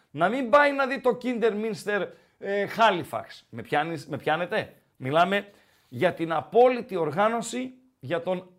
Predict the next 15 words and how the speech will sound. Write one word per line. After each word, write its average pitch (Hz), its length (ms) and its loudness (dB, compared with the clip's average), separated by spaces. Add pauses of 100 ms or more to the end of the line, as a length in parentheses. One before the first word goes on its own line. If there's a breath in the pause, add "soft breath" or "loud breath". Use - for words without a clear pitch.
απόλυτο 214 580 0
σεβασμό. 165 640 -6 (120)
Και 190 120 -8
εκεί 170 500 -8 (120)
το 165 100 -8
ποδόσφαιρο 135 560 -10
είναι 139 240 -12 (120)
γιορτή. 113 500 -14 (280)
Και 156 160 -4
όχι 151 240 -2
στη 143 180 -8
ρημάδα 120 420 -8
την, 107 300 -16
ε, 104 140 -14
Ελλάδα. 92 420 -10